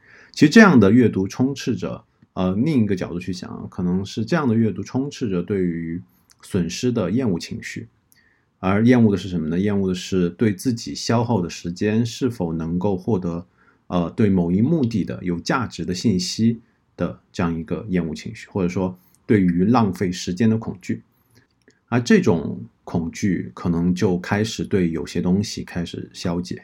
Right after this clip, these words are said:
比如说他开始对于好奇进行消解，开始对于运气、风险和随机性在一定程度进行消解。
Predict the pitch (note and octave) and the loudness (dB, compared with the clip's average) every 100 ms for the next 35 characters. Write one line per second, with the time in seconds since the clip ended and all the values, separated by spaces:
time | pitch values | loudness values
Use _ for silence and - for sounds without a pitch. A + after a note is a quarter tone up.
0 | _ F2+ E2 D#2 F2 E2 D#2+ _ _ _ | _ -4 -2 -4 -6 -6 -10 _ _ _
1 | - F#2 F#2 F2+ F2+ F#2+ E2+ E2 - - | -2 0 0 -2 0 2 2 0 -4 -2
2 | G2+ F2+ - - C#2+ - - - - - | 0 -2 -6 -6 -8 -10 -10 -8 -6 -8
3 | - D#2 - D2 - _ _ _ - F2+ | -8 -8 -8 -12 -14 _ _ _ -4 -2
4 | F2 G2 D#2 D2 - - _ G#2+ G2+ F2 | 0 0 0 -2 -8 -12 _ 2 2 2
5 | - - - - - G2 G2+ - - E2+ | -2 -12 -14 -16 -6 -2 -2 -4 -8 -8
6 | - F2 F#2 F#2+ A2 F2 - _ _ - | -6 -4 0 2 2 2 -6 _ _ -6
7 | F2+ D#2 D2+ F2+ - D2+ D2+ F2 D2+ - | -4 -2 0 -2 -2 -6 -4 -4 -4 -12
8 | _ - F2+ D#2+ - D#2+ F2 | _ -14 -8 -8 -6 -8 -8